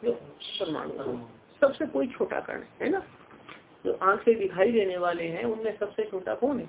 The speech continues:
परमाणु। जैसे अपकर्ष पर्यंतम है ना,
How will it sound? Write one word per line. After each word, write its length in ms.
परमाणु। 420
जैसे 400
अपकर्ष 380
पर्यंतम 580
है 80
ना, 180